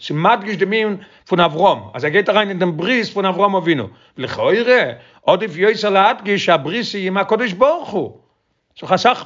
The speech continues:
וויכטיקער און א זאך בעסער, ווען מען מאכט די ברכה, דער בריס איז מיט דעם אייבערשטן. דהיינו, לאך-, ווען מען זאל זאגן, להכניסו בבריס עם הקדוש ברוך הוא. פאר וואס איז דארף גייט דער לשון, להכניסו בבריס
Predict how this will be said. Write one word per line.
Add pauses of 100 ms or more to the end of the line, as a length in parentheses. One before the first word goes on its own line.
(160)
וויכטיקער
און
א
זאך
בעסער, (320)
ווען
מען
מאכט
די
ברכה,
דער
בריס
איז
מיט
דעם
אייבערשטן. (320)
דהיינו,
לאך-,
ווען
מען
זאל
זאגן,
להכניסו (380)
בבריס
עם
הקדוש
ברוך
הוא. (300)
פאר
וואס
איז
דארף
גייט
דער
לשון,
להכניסו
בבריס